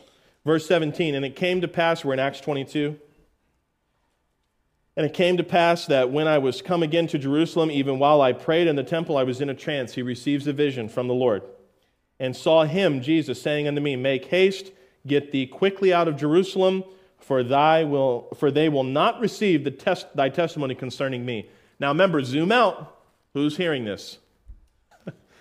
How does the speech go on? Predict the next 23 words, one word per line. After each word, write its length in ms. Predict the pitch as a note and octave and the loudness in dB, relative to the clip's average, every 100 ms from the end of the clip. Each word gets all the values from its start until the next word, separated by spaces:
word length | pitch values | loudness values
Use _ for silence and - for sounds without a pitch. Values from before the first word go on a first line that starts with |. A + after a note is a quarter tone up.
| _ | _
The 80 | - | -6
very 260 | B2 D#3+ C#3 | -2 0 0
people 420 | - C4 D3 C3 | -2 -4 -4 -4
that 100 | A#2 | -4
Jesus 360 | A#2 B2+ C3+ B2+ | -4 -6 -6 -4
prophesied 540 | E3 D#3 A#2 C3+ A#2 | -2 -2 -4 -4 -4
were 80 | A2 | -4
not 200 | A2 G#2+ | -6 -6
gonna 120 | G#2+ | -8
receive 300 | G#2 G#2 A2+ | -8 -6 -10
his 100 | F#2+ | -10
testimony. 540 | - G2+ - F#2+ F2+ - C3+ | -10 -12 -12 -14 -14 -10 -6
Uh-oh. 540 | D3 - A2 G#2+ G#2+ _ _ _ _ _ _ _ _ _ _ _ _ _ _ | -6 -4 -4 -4 -6 _ _ _ _ _ _ _ _ _ _ _ _ _ _
You 80 | A#2+ | -10
think 220 | D3 C3+ | -8 -6
things 260 | D3 C3+ C3 | -6 -6 -6
went 160 | B2+ | -6
well 240 | A2+ B2+ C#3+ | -2 -2 -2
from 180 | D3+ C#3+ | -6 -10
here? 320 | D3+ D3 D3 _ _ _ _ _ _ _ _ _ _ _ _ _ _ _ - | -8 -8 -12 _ _ _ _ _ _ _ _ _ _ _ _ _ _ _ -4
Those 360 | D#3 C4 D#4 C4 | 4 4 4 -2
who 100 | G3+ | -2
wanted 640 | C#3+ C#3 E3+ A3 A3 | -2 -2 -2 -4 -6